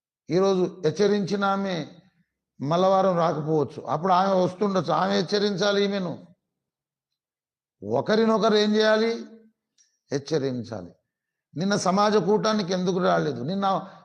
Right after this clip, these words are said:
ఉపవాస కూటానికి ఎందుకు రాలేదు? అమావాస్య ప్రార్థన కూడికకి ఎందుకు రాలేదు? శనివారం విజ్ఞాపన కూటానికి ఎందుకు రాలేదు?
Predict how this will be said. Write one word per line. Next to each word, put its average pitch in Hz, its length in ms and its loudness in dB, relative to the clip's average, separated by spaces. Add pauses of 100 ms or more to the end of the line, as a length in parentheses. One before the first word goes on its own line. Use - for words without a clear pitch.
ఉపవాస 190 420 2 (640)
కూటానికి 196 460 0
ఎందుకు 180 240 0
రాలేదు? 170 460 0 (600)
అమావాస్య 202 480 2
ప్రార్థన 208 420 4
కూడికకి 185 500 2
ఎందుకు 170 280 0
రాలేదు? 170 460 2
శనివారం 214 520 2
విజ్ఞాపన 208 540 2
కూటానికి 202 560 0
ఎందుకు 165 260 -2
రాలేదు? 165 520 0